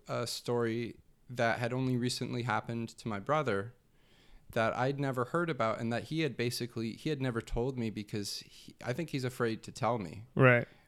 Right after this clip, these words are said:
Speaker 1: Um, but she told, she was willing to tell the story. And from there, it really opened up the discussion in our family. And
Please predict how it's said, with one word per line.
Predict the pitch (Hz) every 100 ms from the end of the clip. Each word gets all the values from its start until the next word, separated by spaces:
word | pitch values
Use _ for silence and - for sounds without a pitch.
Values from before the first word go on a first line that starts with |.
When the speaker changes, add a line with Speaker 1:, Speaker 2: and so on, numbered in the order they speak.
| _ 110
Speaker 1:
Um, | 104 101 101 104 -
but | 107
she | - 131
told, | 131 117 110 -
she | -
was | 113
willing | 117 110 110
to | 110
tell | 113
the | 104
story. | - - 113 107 101 110 - -
And | 123 -
from | 120 117
there, | 131 135 117 110 - -
it | 143 123
really | 135 147
opened | 147 127 127 120
up | -
the | 107
discussion | - - 107 - 113
in | 110 104
our | 101
family. | - 117 117 110 95 98 -
And | - 107 98 98